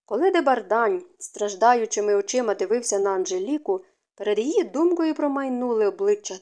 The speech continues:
тих, хто її кохав. І вона вирішила, що вони не настільки численні,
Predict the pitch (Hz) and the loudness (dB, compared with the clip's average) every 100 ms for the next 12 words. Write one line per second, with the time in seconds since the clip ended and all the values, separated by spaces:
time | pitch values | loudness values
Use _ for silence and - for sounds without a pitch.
0 | - 330 349 - 262 233 214 220 202 196 | -6 -4 -4 -4 -4 -4 -6 -6 -4 -4
1 | - - - _ _ _ _ 185 190 185 | -4 -4 -8 _ _ _ _ -6 -4 0
2 | 190 202 196 196 185 196 190 - 233 208 | 2 4 4 2 0 -2 -4 -8 -6 -2
3 | 285 359 330 285 277 294 285 269 254 233 | 0 2 2 0 -4 -6 -4 -6 -6 -6
4 | - 269 370 208 180 180 | -4 -2 -2 -2 -2 -6